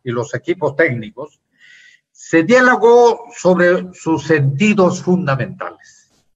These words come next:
Uno de los interlocutores que participó muy activamente fue el maestro. Enfatizó que dicho nivel debía servir para formar a los mandos medios,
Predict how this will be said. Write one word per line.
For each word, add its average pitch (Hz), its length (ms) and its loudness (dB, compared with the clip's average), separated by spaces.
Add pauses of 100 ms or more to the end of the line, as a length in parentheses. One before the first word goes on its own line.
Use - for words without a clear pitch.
(320)
Uno 269 300 0
de 226 140 2
los 160 240 -2
interlocutores 139 1000 -2
que 143 140 -2
participó 135 1300 -2
muy 202 220 2
activamente 147 960 -2
fue 139 240 -2
el 107 100 -4
maestro. 95 460 -12 (800)
Enfatizó 175 800 0
que 196 100 0
dicho 208 300 0
nivel 160 420 0
debía 175 360 0
servir 170 640 -2 (400)
para 143 260 0
formar 143 500 0
a 139 120 0
los 135 260 -2
mandos 196 560 -2
medios, - 720 -4